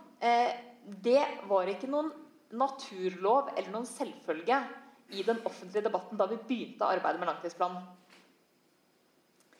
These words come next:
Mer penger løser jo selvfølgelig ikke alt, men det er en nødvendighet for å bygge morgendagens forsvar. Så la meg starte med det. Som jeg nevnte, så øker vi nå forsvarsbudsjettet med cirka hundre og åtti milliarder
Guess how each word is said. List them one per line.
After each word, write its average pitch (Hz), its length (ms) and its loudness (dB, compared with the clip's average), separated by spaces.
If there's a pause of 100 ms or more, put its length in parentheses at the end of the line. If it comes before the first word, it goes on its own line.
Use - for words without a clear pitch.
(580)
Mer 262 320 6 (240)
penger 202 480 -2
løser 190 300 -2
jo 185 60 -4 (120)
selvfølgelig 190 400 -4
ikke - 220 -2
alt, - 220 -12 (260)
men 226 240 4
det 269 100 6 (200)
er 185 380 6
en 240 160 2
nødvendighet 196 760 2
for 214 80 -2
å 208 160 -2
bygge 190 380 0 (260)
morgendagens 160 480 -4
forsvar. - 240 -10 (720)
Så 294 220 6 (140)
la 247 120 6
meg 277 140 4
starte - 420 2
med - 160 0
det. - 60 0 (260)
Som 262 160 0
jeg 285 80 4
nevnte, 254 280 -2
så 294 120 -2
øker - 400 0
vi 226 80 0
nå 220 160 2
forsvarsbudsjettet 226 920 -2
med 214 140 -4
cirka 208 320 -2
hundre 196 240 -6
og - 240 -8
åtti - 240 -4
milliarder 202 540 2